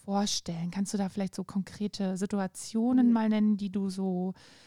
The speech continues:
Speaker 1: genau, die du im Kopf hast, wenn du daran denkst?
Speaker 2: Naja, zum einen wollen wir natürlich,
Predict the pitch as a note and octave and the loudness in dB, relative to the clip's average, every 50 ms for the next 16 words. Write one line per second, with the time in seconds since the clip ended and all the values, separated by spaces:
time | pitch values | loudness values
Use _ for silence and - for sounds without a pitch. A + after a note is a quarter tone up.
0 | - _ _ - A#3+ G3 F#3+ F#3 F3+ G#3 G#3+ G#3+ G#3+ G#3+ - - A#3+ - - - | -20 _ _ -2 0 0 0 0 0 2 2 2 2 2 0 -4 -10 -8 -4 -4
1 | A3 G3+ - - F#3+ F#3+ F#3 F3 F#3 F3+ F3+ F3+ E3 E3 D#3 D3 D#3+ - - - | -4 -2 0 0 0 0 0 0 -2 -2 -2 -4 -4 -4 -6 -8 -10 -12 -18 -20
2 | _ _ _ _ _ _ _ _ - G3+ G#3 G3 G3+ G#3 G3+ G3+ - G#3+ F#3 - | _ _ _ _ _ _ _ _ -4 -2 0 0 0 0 0 -2 -6 -8 -6 -4
3 | F#3 G3 G#3 G#3 G#3+ G#3+ G#3 G#3+ G#3 G3+ G3+ - - G#3 G3+ G3+ G#3+ - - - | -4 -4 -2 -4 -4 -4 -4 -4 -6 -6 -6 -6 -8 -6 -6 -6 -8 -8 -12 -16